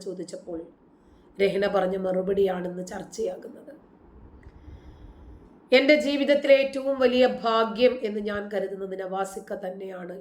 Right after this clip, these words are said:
എന്ന് രഹന പറഞ്ഞപ്പോൾ, "ഞങ്ങൾ ഒന്നായതാണ് ഏറ്റവും വലിയ ഭാഗ്യം" എന്നാണ് നവാസ് തിരിച്ചു പറഞ്ഞത്. "പത്തൊൻപത് വയസ്സുള്ള ഒരു മകൾ ഉൾപ്പെടെ മൂന്ന് മക്കളുടെ പിതാവും മാതാവുമാണ് അവര് എന്ന് നിങ്ങളെ കണ്ടാ പറയത്തില്ലല്ലോ"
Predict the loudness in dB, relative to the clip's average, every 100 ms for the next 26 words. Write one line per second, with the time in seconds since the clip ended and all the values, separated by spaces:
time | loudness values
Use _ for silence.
0 | -12 -10 -10 -8 -10 -8 -8 -8 -8 -10
1 | -10 -16 -20 -20 -20 -20 -20 -20 -20 2
2 | 2 6 6 6 8 6 6 4 4 2
3 | 2 0 0 0 2 0 0 -2 -4 -6
4 | -4 -2 -4 -2 -4 -4 -6 -6 -8 -8
5 | -10 -10 -12 -14 -14 -16 -20 -20 -20 -20
6 | -20 -20 -20 -20 -20 -20 -20 -20 -12 4
7 | 4 8 6 8 6 8 8 6 0 0
8 | 4 4 4 0 0 0 0 4 4 4
9 | 2 -4 -4 -6 -6 -6 -6 -6 -6 -4
10 | -4 -4 -10 -16 -20 _ _ _ _ _
11 | -8 -6 -4 -2 -2 -6 -6 -8 -10 -10
12 | -12 -14 -10 -6 -8 -10 -18 -20 -8 -2
13 | 2 2 0 0 0 0 0 0 0 -2
14 | -2